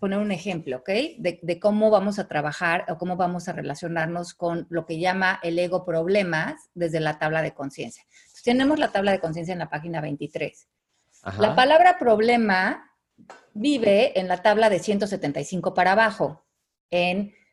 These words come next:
Speaker 1: exigencia, enojo, anhelo, temor, sufrimiento, desidia, culpa, porque se dan cuenta que un problema es una tipo de percepción. Un
Speaker 2: Ok.
Speaker 1: problema es un tipo de percepción. Ok.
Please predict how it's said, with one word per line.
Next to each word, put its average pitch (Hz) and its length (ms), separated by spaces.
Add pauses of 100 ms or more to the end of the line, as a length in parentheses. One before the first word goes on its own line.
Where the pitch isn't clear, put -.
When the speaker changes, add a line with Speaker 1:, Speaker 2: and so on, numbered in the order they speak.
(100)
Speaker 1:
exigencia, 208 800
enojo, 196 400
anhelo, 180 360
temor, 170 340
sufrimiento, 165 540
desidia, 160 500
culpa, 185 340 (260)
porque 208 260
se 226 140
dan 285 180
cuenta 262 360
que 208 200
un 247 240
problema 208 800
es 202 600
una 220 640 (220)
tipo 220 560
de 185 160
percepción. 170 800 (1700)
Un 226 120
Speaker 2:
Ok. 233 120
Speaker 1:
problema 196 380
es - 140
un 196 200
tipo 269 380
de 214 100
percepción. - 600
Ok. - 160